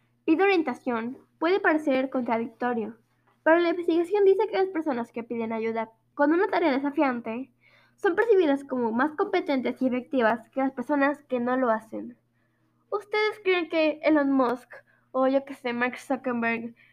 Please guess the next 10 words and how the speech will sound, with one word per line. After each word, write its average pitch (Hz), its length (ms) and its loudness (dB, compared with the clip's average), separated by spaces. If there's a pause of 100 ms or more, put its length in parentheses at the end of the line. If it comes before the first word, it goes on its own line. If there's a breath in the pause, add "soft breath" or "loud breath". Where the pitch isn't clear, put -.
(240 soft breath)
nunca 339 300 0
le 330 100 2
pidió, 277 680 -2 (1120 soft breath)
o 294 120 -2
sea, 330 140 4
nunca 311 300 2
hizo 359 100 0
una 311 240 -2
pregunta 240 540 -4
sobre 214 500 -8